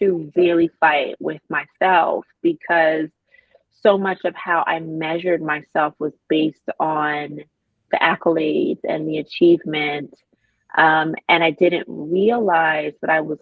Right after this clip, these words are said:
also succumbing to self-comparison as a measure, as an unhealthy measure in my business. Because again, as a solopreneur, you don't know what you don't know. And so you're constantly looking out into the world to get answers.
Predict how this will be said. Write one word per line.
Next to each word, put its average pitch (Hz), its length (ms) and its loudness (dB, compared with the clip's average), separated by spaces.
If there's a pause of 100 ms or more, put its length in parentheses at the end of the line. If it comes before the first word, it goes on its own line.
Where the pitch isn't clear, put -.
also 160 480 0 (100)
succumbing 185 760 -4 (200)
to 170 320 4 (120)
self-comparison 170 1300 -4 (500)
as 160 80 -10
a 156 120 2
measure, 151 600 -6 (420)
as 165 140 2
an 180 140 0
unhealthy 175 600 0
measure 143 300 -8
in 135 40 -4
my 135 100 -4
business. 131 480 -4
Because 247 300 4 (420)
again, 226 200 4
as 202 100 4
a 185 60 -2
solopreneur, 190 680 2
you 190 60 0
don't 180 180 -4
know 165 140 -4
what 151 100 -4
you 147 80 -4
don't 147 180 -8
know. 196 420 0
And 185 100 -10
so 190 80 -8
you're 165 140 0
constantly 208 520 -2
looking 170 320 0
out 165 220 4
into 175 160 -12
the 175 80 -2
world 165 320 0
to 165 80 -20
get 170 120 -6
answers. 196 720 -4